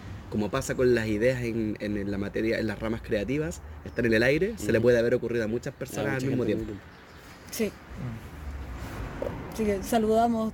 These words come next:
Speaker 3: saludamos tu juventud, tu arrojo.
Speaker 1: Y te lo agradecemos.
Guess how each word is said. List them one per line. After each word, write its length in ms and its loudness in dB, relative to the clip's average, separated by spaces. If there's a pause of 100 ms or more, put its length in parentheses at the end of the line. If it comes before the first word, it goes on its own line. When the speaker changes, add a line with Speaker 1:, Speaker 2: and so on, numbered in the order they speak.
(160)
Speaker 3:
saludamos 540 0
tu 80 0
juventud, 480 -2 (240)
tu 80 2
arrojo. 420 0 (1120)
Speaker 1:
Y 80 2
te 80 2
lo 80 4
agradecemos. 580 -4